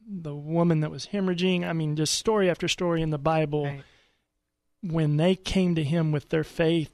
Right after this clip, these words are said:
Speaker 1: the, the woman with the two cents at the well that gave her last two cents, she trusted him with all she had.
Speaker 2: Right.
Speaker 1: So in this moment, do you trust him with all you got left?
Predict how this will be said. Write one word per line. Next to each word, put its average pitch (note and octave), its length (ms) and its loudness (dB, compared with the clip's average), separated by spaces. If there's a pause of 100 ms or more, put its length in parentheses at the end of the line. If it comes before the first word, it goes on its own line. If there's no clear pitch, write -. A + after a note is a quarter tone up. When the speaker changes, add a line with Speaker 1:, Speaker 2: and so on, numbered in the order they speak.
Speaker 1:
the, D3 260 0
the D3 120 -6
woman E3 260 -2
with D3+ 120 -4
the D3+ 100 -8
two F3 180 -2
cents D#3+ 360 -4
at - 80 -18
the D#3 60 -16
well D#3 220 -2
that C#3+ 100 -8
gave D#3+ 200 -2
her E3 100 -2
last D#3 300 -4
two F3 120 -6
cents, D3 320 -6
she - 160 -2
trusted F3+ 420 -2
him E3+ 140 -2
with D3+ 140 -6
all D#3+ 140 -2
she E3+ 160 -4
had. D3+ 360 -4 (220)
Speaker 2:
Right. D3+ 340 -6
Speaker 1:
So E3+ 300 2 (160)
in A3 380 4
this G#3 280 2
moment, F#3+ 580 0
do E3+ 60 -2
you G3+ 140 2
trust F#3+ 320 -2
him G3 180 0
with F#3+ 160 -2
all E3 200 -2
you D#3+ 160 -2
got E3+ 180 -2
left? F3 380 -4